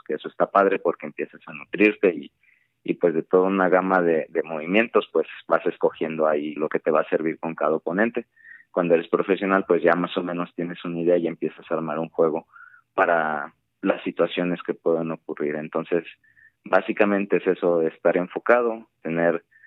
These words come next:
presente, pues, todas las situaciones que puedan ocurrir y tener una respuesta a eso. Y en caso de que, pues, esa respuesta no funcione, pues, empezar a buscar entre el,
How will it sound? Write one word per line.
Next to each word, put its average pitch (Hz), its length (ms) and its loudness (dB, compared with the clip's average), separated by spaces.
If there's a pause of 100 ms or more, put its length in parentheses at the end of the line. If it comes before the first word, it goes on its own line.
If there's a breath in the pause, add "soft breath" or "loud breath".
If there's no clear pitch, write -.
(240 soft breath)
presente, 90 440 0
pues, - 240 -2
todas 92 200 4
las 92 160 0
situaciones 82 520 -6
que 78 80 -6
puedan 82 260 -4
ocurrir 90 360 -2
y 98 100 -4
tener 80 240 -12
una 82 240 -6
respuesta - 580 -8
a 71 80 -2
eso. - 240 -12 (480 soft breath)
Y 117 220 2
en 92 160 0
caso 98 340 2
de 85 140 2
que, - 120 -8
pues, 78 220 -8
esa 85 220 -2
respuesta 87 480 -2
no 78 120 -6
funcione, 104 440 -4
pues, - 220 -10
empezar 78 360 -8
a 78 40 0
buscar 78 520 -2
entre 73 380 -8
el, 69 240 -8